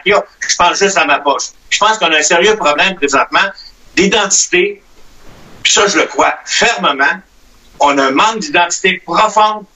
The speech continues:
sur la vision de ce qu'on va faire. Puis quand je regarde aller la S D C, ils ont même pas une vision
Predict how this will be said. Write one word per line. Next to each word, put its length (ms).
sur 240
la 120
vision 460
de 160
ce 160
qu'on 220
va 220
faire. 300
Puis 300
quand 180
je 120
regarde 360
aller 380
la 260
S 220
D 120
C, 440
ils 140
ont 100
même 220
pas 160
une 80
vision 320